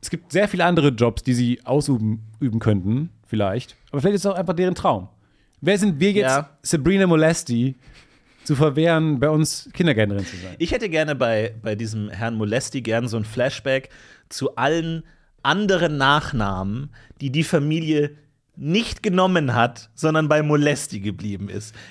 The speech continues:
Speaker 2: Welche Namen wurden in dieser jahrhundertelangen Dynastie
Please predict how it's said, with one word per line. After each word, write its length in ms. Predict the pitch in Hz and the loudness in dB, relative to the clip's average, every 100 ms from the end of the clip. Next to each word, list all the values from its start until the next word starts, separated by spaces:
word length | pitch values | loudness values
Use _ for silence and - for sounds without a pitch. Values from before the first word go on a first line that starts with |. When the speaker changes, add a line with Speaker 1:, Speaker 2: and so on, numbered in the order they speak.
| - | -6
Speaker 2:
Welche 280 | 175 226 233 | -4 -2 0
Namen 460 | 208 208 208 190 | 2 2 0 -2
wurden 220 | 175 185 185 | -2 -2 -4
in 120 | 185 | -4
dieser 200 | 180 180 | -2 0
jahrhundertelangen 760 | 165 156 202 214 190 151 156 | 2 0 0 -2 -2 -2 -2
Dynastie 520 | 156 147 139 - 151 | -2 -2 -4 -6 -4